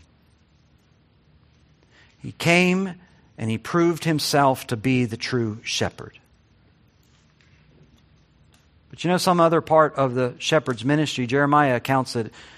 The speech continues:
in verse four of Jeremiah twenty-three, after pr-, pronouncing woe against the shepherds, he says, "I'll set shepherds over them who will care for them, and they'll have no more fear, nor be dismayed,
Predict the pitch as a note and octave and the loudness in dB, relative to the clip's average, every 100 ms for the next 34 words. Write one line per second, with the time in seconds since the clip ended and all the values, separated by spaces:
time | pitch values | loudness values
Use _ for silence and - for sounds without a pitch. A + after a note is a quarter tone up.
0 | - - A#2+ C3+ C3+ - D3+ D3 A#2+ A#2+ | -18 -8 -2 0 -2 0 2 2 2 2
1 | C#3+ C3+ B2+ A#2 D3+ C3 A2+ D3 D3 B2+ | 2 4 2 0 -2 -2 -2 0 2 2
2 | C3 - A#2 - A2+ G#2+ C3 - C#3 D3 | 0 -2 -8 -8 -8 -4 -4 -2 0 0
3 | C3 B2 C3+ D3 B2+ C3+ C3 A#2+ - D#3 | -2 0 2 4 2 -2 -4 -6 0 0
4 | - A#2+ A2 - - - - - C#3+ - | 0 -4 -6 -14 -18 -20 -20 -6 -4 0
5 | E3 D3 C3 D3+ D3+ - D3+ - D#3+ - | 2 4 4 4 4 0 0 2 2 2
6 | C3 - C#3 D#3 D3 B2 A#2+ B2 A#2 B2 | -2 -2 0 0 0 0 0 0 -2 -2
7 | A2 D3 D#3 C3 A#2 G#2+ A2 - - _ | -2 0 0 0 -2 -2 -4 -12 -20 _
8 | _ _ _ _ _ - B2+ C#3 C3 D#3+ | _ _ _ _ _ -4 2 4 6 6
9 | D#3+ B2+ - - _ C3 D#3+ F3 E3 D3+ | 6 0 -20 -20 _ 0 2 4 2 2
10 | D#3 D3 D3+ F3 - - - D3 F3 D#3 | 2 4 2 -2 -10 -14 -2 4 4 4
11 | E3 D3 D3 - C#3+ C3+ C#3 C3+ | 2 0 -2 0 2 2 2 -2